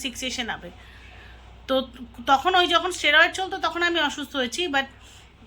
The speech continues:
তার আগে আমার কোনো সিমটম ছিল না, কারণ generally হাত পা ফোলা, ইউরিন না হওয়া, এগুলো তো সিমটম, কিন্তু এগুলো তখন হয় যখন একদম এন্ড পজিশনে হয়, কিন্তু আমার তো তখন স্টেজ থ্রি ছিল, সেই জন্য আমার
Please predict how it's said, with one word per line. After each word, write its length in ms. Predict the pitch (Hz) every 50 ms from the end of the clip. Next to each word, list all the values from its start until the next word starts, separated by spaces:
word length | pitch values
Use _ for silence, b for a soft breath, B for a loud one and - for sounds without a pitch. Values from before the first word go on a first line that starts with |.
| - -
তার 180 | 262 262 269 277 262 262
আগে 180 | 254 254 277 330 370 381 349
আমার 160 | 302 302 311 302 294
কোনো 140 | 285 294 302 311 311
সিমটম 300 | 320 302 285 285 285 269 247 -
ছিল 140 | 254 220 202 190 185
না, 80 | 175 175 - - B B B B B B -
কারণ 160 | 226 240 254 240 226
generally 520 | 262 262 269 277 285 294 294 294 294 311 311 262
হাত 160 | 262 262 254 - -
পা 80 | 277 277 269 -
ফোলা, 320 | - 262 254 254 254 254 254 247 247 247 B B B B B B B - 269
ইউরিন 280 | 277 294 285 302 294 285 277 254
না 80 | 247 254 247 254
হওয়া, 200 | 254 254 254 247 233 262
এগুলো 200 | 269 240 247 285 311 311
তো 40 | 320 320
সিমটম, 320 | - 320 311 311 - 392 370 - -
কিন্তু 160 | 302 254 285 262 262
এগুলো 200 | 247 302 330 359 359 359 b b b b b b b b - 277
তখন 260 | 269 269 - 381 381 349 269
হয় 200 | 262 247 269 311 330 - b b b b b b 220 220
যখন 220 | 254 254 254 320 311 - 233 254
একদম 280 | 240 226 226 311 330 339 330 - - 262 269
এন্ড 160 | 285 285 277 - -
পজিশনে 480 | 269 254 220 240 226 - 254 220 208 196 185
হয়, 140 | 190 165 - - B B B B B B B - - - - - - - - -
কিন্তু 160 | 285 262 240 254 226
আমার 140 | 247 269 285 -
তো 40 | 320 320 330
তখন 160 | 320 349 339 339 -
স্টেজ 300 | - - 294 302 311 302 - - -
থ্রি 160 | - - 330 339 320 -
ছিল, 160 | - 254 202 180 180 175 - - b b b b b b - -
সেই 160 | 277 269 269 240
জন্য 140 | 311 320 359 339 311
আমার 140 | 269 285